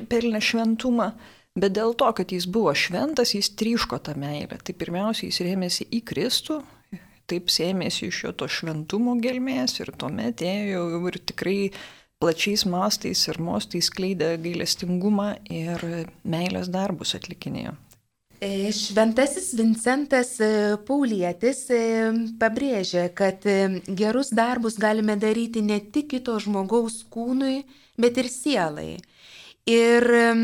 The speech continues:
Speaker 2: jei kartais negirdėjote apie šios darbus, ar galbūt primiršote, tai dabar ir juos išvardinsime. Taigi yra septyni gerieji darbai kūnui, taip? Išalkusi reikia pavalgydinti,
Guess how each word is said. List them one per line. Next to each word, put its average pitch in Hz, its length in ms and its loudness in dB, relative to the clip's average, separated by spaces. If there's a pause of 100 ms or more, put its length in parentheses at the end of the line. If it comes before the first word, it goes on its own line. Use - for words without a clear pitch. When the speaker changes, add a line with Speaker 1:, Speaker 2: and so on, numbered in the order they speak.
(120)
Speaker 2:
jei 220 280 2
kartais 240 400 2
negirdėjote 220 720 2
apie 220 320 -2
šios 214 240 -2
darbus, 196 600 -4
ar 180 320 -2
galbūt 196 420 -4
primiršote, 175 760 -2 (260)
tai 208 220 0 (100)
dabar 185 340 2
ir 202 480 0
juos 196 480 -4
išvardinsime. 196 920 -4 (560)
Taigi 247 500 0
yra 233 240 0
septyni 233 560 -2
gerieji 247 500 2
darbai 196 380 2
kūnui, 175 560 -2
taip? 180 380 0 (640)
Išalkusi 190 920 2
reikia 208 380 4 (100)
pavalgydinti, 175 1120 4